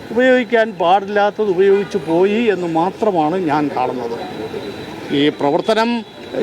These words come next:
ശക്തമാക്കുന്നതിനും അഭിപ്രായ വ്യത്യാസം മറന്നുകൊണ്ട് സമയത്തിൻ്റെ പ്രാധാന്യം മനസ്സിലാക്കി ഒരുമിച്ച് പ്രവർത്തിക്കണം എന്ന് ഉത്തരവാദിത്വപ്പെട്ട ഒരു സ്ഥാനത്തിരുന്നു കൊണ്ട് പറയുക സ്വാഭാവികമാണ്, അതിൽ തെറ്റില്ല.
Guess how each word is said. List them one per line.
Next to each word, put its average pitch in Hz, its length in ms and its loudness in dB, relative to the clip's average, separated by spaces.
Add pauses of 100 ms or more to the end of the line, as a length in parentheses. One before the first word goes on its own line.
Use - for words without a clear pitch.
(100)
ശക്തമാക്കുന്നതിനും 208 1000 2 (760)
അഭിപ്രായ 226 420 4 (100)
വ്യത്യാസം 220 520 2
മറന്നുകൊണ്ട് 208 580 4 (480)
സമയത്തിൻ്റെ 233 600 4
പ്രാധാന്യം 220 540 4
മനസ്സിലാക്കി 208 540 0
ഒരുമിച്ച് 208 420 4
പ്രവർത്തിക്കണം 208 560 2 (220)
എന്ന് 196 240 -2
ഉത്തരവാദിത്വപ്പെട്ട 214 760 2 (140)
ഒരു 208 140 0
സ്ഥാനത്തിരുന്നു 208 720 2
കൊണ്ട് 208 240 4 (460)
പറയുക 220 360 4 (160)
സ്വാഭാവികമാണ്, 202 760 4 (160)
അതിൽ 180 140 4 (120)
തെറ്റില്ല. 135 360 0